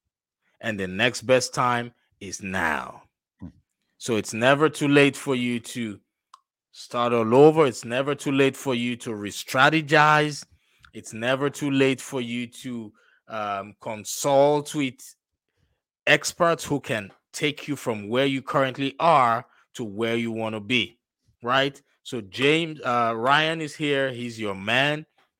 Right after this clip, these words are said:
Speaker 1: Ryan james miller dot com is his website. Reach out to him today, and, uh, I assure you,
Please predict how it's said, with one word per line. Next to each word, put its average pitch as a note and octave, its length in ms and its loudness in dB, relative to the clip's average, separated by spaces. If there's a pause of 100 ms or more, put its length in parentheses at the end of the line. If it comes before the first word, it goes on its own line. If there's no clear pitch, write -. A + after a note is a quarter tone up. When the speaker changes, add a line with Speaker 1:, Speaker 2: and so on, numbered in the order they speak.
(680)
Speaker 1:
Ryan C3+ 440 2
james C3+ 360 -2
miller B2+ 440 0 (160)
dot C3+ 320 6
com A#2 340 0
is G#2+ 140 -10
his G2+ 200 -8
website. G2 680 -4 (460)
Reach C#3+ 340 -2
out C3+ 180 2
to C#3 140 -4
him B2 240 -8
today, A#2 520 -4
and, G#2 280 -8
uh, G2 180 -4
I B2 140 2
assure D3+ 440 4
you, E3 300 0